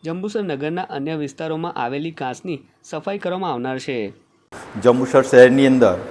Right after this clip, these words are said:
Speaker 2: પ્રી મોન્સૂન કામગીરી અત્યારે હાલ ચાલુ છે અને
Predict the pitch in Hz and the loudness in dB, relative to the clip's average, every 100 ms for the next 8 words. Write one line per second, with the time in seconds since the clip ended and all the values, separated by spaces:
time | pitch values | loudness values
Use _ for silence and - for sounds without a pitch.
0 | - - - - 123 135 135 135 131 131 | -16 -20 -20 -2 2 4 4 2 2 4
1 | 127 131 135 135 - - - - 117 127 | 4 6 4 2 -4 -14 -10 -4 2 8
2 | 123 131 127 131 - - - - - - | 10 10 8 4 -10 -16 -18 -20 -18 -14
3 | - - - 113 127 127 120 135 131 135 | -12 -10 2 4 6 6 8 8 6 4
4 | 135 - - - - - - 147 127 | 2 -6 -16 -18 -20 -8 4 6 6